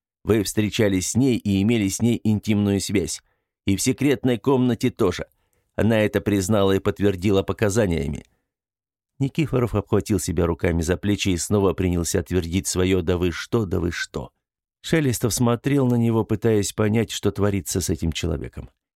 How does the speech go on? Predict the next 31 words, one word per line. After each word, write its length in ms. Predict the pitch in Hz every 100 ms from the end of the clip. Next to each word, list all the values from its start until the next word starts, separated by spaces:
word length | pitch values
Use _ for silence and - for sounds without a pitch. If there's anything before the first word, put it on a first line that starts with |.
| _ _ _
Или 160 | 139 135
он 200 | 117 113
от 140 | 104
страха 460 | - - 147 160 92
впал 340 | - 104 95
в 100 | 87 85
нервное 560 | 101 95 85 95 95
истерическое 880 | 98 98 - 117 101 - 98 - 104
состояние 720 | 95 101 - 107 107 98 98
и 140 | 101 107
твердит 480 | - 107 95 101 98
одно 260 | 92 104
и 60 | 104
то 200 | 101 104
же, 240 | 95 101 - _ _
или 280 | - 156 156 156
он 220 | 156 143
ловко 400 | 143 160 - 131
изображает 760 | 117 117 123 110 135 117 101
такое 360 | - 113 120 101
состояние. 680 | - 104 - 113 78 69 57 _ _ _
Зачем? 500 | 78 82 - 90 120 _ _ _ _
Чтобы 420 | - - 87 98 90
все 260 | - 98
обдумать. 480 | 92 95 147 87 - _ _ _ _
А 120 | -
что 200 | 139 -
ему 340 | 165 151 143 139
это 260 | - - 120
даст, 400 | - 95 87 -
если 340 | 90 - 95